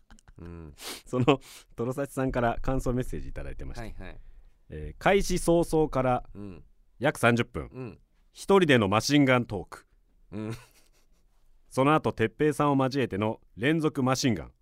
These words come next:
Speaker 1: うん。
Speaker 2: あっという間の九十分でした。
Speaker 1: おう。
Speaker 2: 先週の放送で、「なんで一人でやらんのや」。
Speaker 1: うん。
Speaker 2: この発言が、
Speaker 1: はい、はい、はい。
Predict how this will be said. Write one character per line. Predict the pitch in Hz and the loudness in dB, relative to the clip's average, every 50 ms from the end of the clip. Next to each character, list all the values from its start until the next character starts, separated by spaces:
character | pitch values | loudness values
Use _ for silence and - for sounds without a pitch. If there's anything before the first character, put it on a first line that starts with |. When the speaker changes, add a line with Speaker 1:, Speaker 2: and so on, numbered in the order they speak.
| _ _ _ _ - | _ _ _ _ -16
Speaker 1:
う | 117 | -14
ん。 | 117 117 110 95 - _ _ | -12 -12 -14 -14 -18 _ _
Speaker 2:
あ | - 113 | -2 -2
っ | 123 - | -2 0
と | - 143 | 0 2
い | 143 143 | 2 4
う | 135 | 4
間 | 131 | 4
の | 127 127 | 2 2
九 | - - 120 127 | 0 0 0 0
十 | 113 123 120 | 0 0 -2
分 | - - 80 | -4 -6 -8
で | 71 69 | -8 -10
し | - | -12
た。 | - - | -12 -8
Speaker 1:
お | 139 143 151 139 107 | -6 -6 -4 -6 -6
う。 | - _ _ _ _ _ _ _ _ _ _ _ _ | -10 _ _ _ _ _ _ _ _ _ _ _ _
Speaker 2:
先 | - 147 170 175 156 | 2 2 4 4 4
週 | - 160 151 | 4 4 4
の | 156 | 4
放 | 127 147 143 135 | 4 2 0 2
送 | - 131 127 | 2 2 4
で、 | 120 127 123 117 - _ _ _ _ _ _ _ _ _ _ _ _ - | 4 4 2 0 -4 _ _ _ _ _ _ _ _ _ _ _ _ -4
「な | 98 120 160 190 | 0 2 4 4
ん | 220 214 | 4 4
で | 196 | 2
一 | 208 - | 2 2
人 | - 214 202 | 4 2 4
で | 175 135 110 | 4 4 4
や | 98 98 107 | 4 6 6
ら | 117 117 | 6 6
ん | 120 117 | 6 6
の | 120 | 4
や」。 | 110 76 - _ _ _ _ _ _ _ _ _ _ _ _ _ _ - | 4 2 -2 _ _ _ _ _ _ _ _ _ _ _ _ _ _ -14
Speaker 1:
う | 123 | -12
ん。 | 120 113 107 90 - _ _ _ _ _ _ _ _ - | -10 -10 -12 -14 -16 _ _ _ _ _ _ _ _ 0
Speaker 2:
こ | - 123 147 | 4 6 6
の | 170 | 8
発 | 156 170 147 - 135 | 8 6 4 4 6
言 | 117 131 127 120 | 6 6 6 6
が、 | 110 110 104 - - | 6 2 0 -2 -6
Speaker 1:
は | 117 104 | -16 -20
い、 | |
は | 92 | -20
い、 | 85 | -20
は | 90 | -20
い。 | 82 | -20